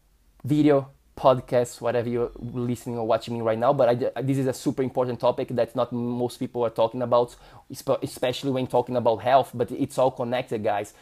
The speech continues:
This is the, called the integrative life. You can't separate the things anymore.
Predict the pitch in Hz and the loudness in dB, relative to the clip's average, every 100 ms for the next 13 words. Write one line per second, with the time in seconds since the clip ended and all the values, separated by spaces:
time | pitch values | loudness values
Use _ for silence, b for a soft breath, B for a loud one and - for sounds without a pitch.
0 | b 123 135 143 143 120 127 131 - 139 | b 0 2 4 2 2 0 0 0 2
1 | 131 131 127 123 143 143 131 117 127 139 | 4 2 -2 -2 -4 -4 -6 -4 -2 0
2 | 123 117 117 127 110 - b b 131 - | -2 -2 -2 0 0 -6 b b -6 -4
3 | 160 156 - 143 135 135 139 123 135 139 | -4 -4 -2 -2 0 2 2 0 -2 -4
4 | 117 110 104 101 | -4 -4 -4 -4